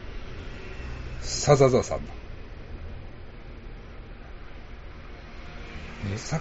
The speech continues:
Speaker 1: あの、
Speaker 2: サザ
Speaker 1: 映画のさ、一回現場一緒になったやんか。あの、
Speaker 2: あ、はいはいはい。あの、弁士の。
Speaker 1: 活弁士の。
Speaker 2: 活弁士の。
Speaker 1: 活弁士のね。
Speaker 2: はいはいはい。
Speaker 1: あの人が、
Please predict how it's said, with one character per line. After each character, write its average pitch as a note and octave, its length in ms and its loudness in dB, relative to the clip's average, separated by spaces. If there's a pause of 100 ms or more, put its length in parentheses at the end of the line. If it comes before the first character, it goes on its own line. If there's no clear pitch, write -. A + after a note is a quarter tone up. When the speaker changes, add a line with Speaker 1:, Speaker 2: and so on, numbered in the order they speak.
Speaker 1:
あ B2+ 120 6
の、 F#2+ 400 4 (380)
Speaker 2:
サ - 180 -6
ザ D3+ 60 10
Speaker 1:
映 G3+ 240 12
画 D3+ 200 12
の G2 140 8
さ、 F2+ 340 0 (920)
一 C#3 160 2 (140)
回 F3 220 8
現 E3 260 6
場 C#3+ 120 4
一 - 80 2
緒 C3+ 160 2
に A#2 60 2
な F2 80 -2
っ - 20 -6 (140)
た E3 60 -2
や C#3+ 100 -2
ん - 40 -8
か。 - 160 -8 (200)
あ G2 120 -2
の、 F#2 180 -6 (1040)
Speaker 2:
あ、 A#3 160 12 (380)
は G#3+ 160 12
い A#3+ 40 12
は G3+ 160 12
い D#3+ 40 12
は B2+ 160 12
い。 - 120 -2
あ C3+ 120 8
の、 B2 260 8 (800)
弁 F3 200 12
士 - 160 2
の。 F2 80 2
Speaker 1:
活 E3 260 10
弁 D3+ 180 12
士 C#3 180 10
の。 A#2 60 12
Speaker 2:
活 - 20 -2
弁 - 0 -
士 A2+ 80 0
の。 F#2+ 60 8
Speaker 1:
活 C#3+ 240 10
弁 C3+ 180 12
士 - 80 6
の - 60 0
ね。 - 40 0
Speaker 2:
は - 40 0
い A#2+ 40 4
は F3 60 8
い - 20 6
は - 0 -
い。 A#3 60 2 (720)
Speaker 1:
あ A3+ 140 10
の A#3 160 12
人 A#3 320 8
が、 A3 300 10